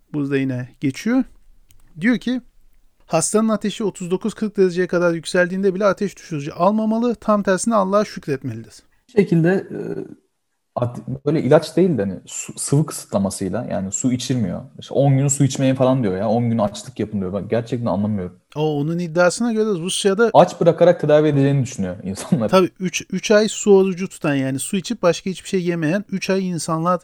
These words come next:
Speaker 1: yaşayabiliyormuş. Hatta diyor bebeklere üç gün falan yapabilirsiniz diyor bebek. Yeni doğmuş bebeğe diyor üç gün boyunca hiçbir şey yedirmeyin sadece su vererek diyor oruç tutun falan.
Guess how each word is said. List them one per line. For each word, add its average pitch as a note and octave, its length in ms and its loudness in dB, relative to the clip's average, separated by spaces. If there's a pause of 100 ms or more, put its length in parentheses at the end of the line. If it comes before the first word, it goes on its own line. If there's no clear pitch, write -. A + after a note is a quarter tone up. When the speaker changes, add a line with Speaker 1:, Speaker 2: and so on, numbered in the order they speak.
Speaker 1:
yaşayabiliyormuş. C#3+ 960 -4
Hatta F#3 320 -2
diyor F#3+ 200 0
bebeklere F3 500 -2
üç G3+ 300 -8
gün G3 180 -8
falan F#3 260 -4
yapabilirsiniz E3 640 -6
diyor A#2+ 140 -6
bebek. C3 440 -2
Yeni D#3 380 -4
doğmuş D3 360 -4
bebeğe C#3+ 340 -2
diyor G3 220 -4 (140)
üç F#3+ 220 -6
gün E3 180 -6
boyunca D#3+ 220 -6
hiçbir - 200 -8
şey D#3+ 120 -4
yedirmeyin E3+ 340 -4
sadece F3 300 -4
su F3+ 180 -6
vererek D#3 360 -6
diyor G3+ 200 -2
oruç D#3+ 300 -4
tutun - 380 -12
falan. A#2 340 -8